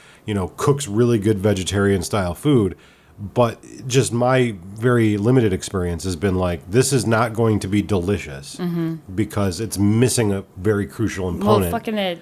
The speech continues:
Speaker 2: India has figured out how to do vegetarian food over
Speaker 1: Right,
Speaker 2: centuries
Speaker 1: right.
Speaker 2: and do it amazingly
Speaker 1: Well,
Speaker 2: well.
Speaker 1: and that's, that's the thing. It was like, not only was it,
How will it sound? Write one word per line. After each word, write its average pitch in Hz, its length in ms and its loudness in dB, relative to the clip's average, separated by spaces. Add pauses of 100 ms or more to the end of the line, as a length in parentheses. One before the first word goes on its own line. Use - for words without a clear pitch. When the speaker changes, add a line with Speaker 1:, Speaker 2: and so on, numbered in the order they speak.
(120)
Speaker 2:
India 202 600 0
has 175 240 -10
figured 180 340 -4
out 165 360 0
how 165 140 -6
to 165 80 -4
do 170 140 -2
vegetarian 170 520 0
food 165 220 -2
over 165 160 2
Speaker 1:
Right, 151 80 0
Speaker 2:
centuries 180 520 2
Speaker 1:
right. - 120 4
Speaker 2:
and 165 80 0
do 165 100 0
it 165 140 2
amazingly 156 560 -2
Speaker 1:
Well, 131 100 4
Speaker 2:
well. 135 80 0
Speaker 1:
and 135 80 2
that's, 143 180 2
that's 135 300 0
the 107 140 0
thing. 147 220 2
It 104 100 2
was 101 200 0
like, 107 300 0
not 139 220 2
only 214 200 2
was 131 360 4
it, 113 200 0